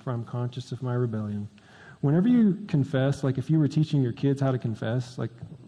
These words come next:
I don't know, I grew up in a household of boys, so I think, you know, tell your brother, tell your brother you're sorry. You know, you might say that to your kids. Like, I, I heard that growing up.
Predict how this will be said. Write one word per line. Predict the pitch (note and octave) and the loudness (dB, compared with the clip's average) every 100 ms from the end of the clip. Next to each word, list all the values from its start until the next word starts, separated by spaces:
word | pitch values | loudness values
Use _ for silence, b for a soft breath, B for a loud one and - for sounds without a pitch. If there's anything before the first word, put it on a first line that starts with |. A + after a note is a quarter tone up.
| C#3+ | -4
I | C3+ | 0
don't | |
know, | A#2+ | 2
I | B2 | 2
grew | C3 B2+ | 2 2
up | |
in | A#2+ | 0
a | G#2+ | -2
household | A2+ - A#2+ | -4 -4 -6
of | A2+ | -6
boys, | G#2+ A2+ A2 A2 - | -4 -4 -4 -6 -12
so | - B2+ | -10 -6
I | A2 | -4
think, | A2 A#2+ A2 A#2 | -4 -6 -6 -8
you | B2 | -6
know, | G#2+ G#2 - - _ _ - | -6 -8 -14 -20 _ _ -10
tell | - C3 | -2 0
your | B2+ | 2
brother, | B2 A#2+ A#2+ | 2 0 -2
tell | A#2+ E3 | -2 2
your | E3+ | 4
brother | D#3+ C3+ | 4 2
you're | B2+ | 0
sorry. | A2+ A#2 G2 F#2+ - | 0 -4 -4 -8 -8
You | C3 | -6
know, | A2+ | -2
you | A#2+ | 0
might | B2 A#2+ | -2 -2
say | C3 | -2
that | A#2 A#2 | 0 -2
to | A#2 | -4
your | G#2+ | -6
kids. | G2 G#2+ G2 | -4 -6 -4
Like, | G#2+ | 0
I, | C3 A#2 B2 | 0 0 -2
I | |
heard | A#2 A#2 G#2 | -2 -4 -4
that | G#2+ - | -8 -10
growing | A2+ A2 | -10 -10
up. | G#2+ | -10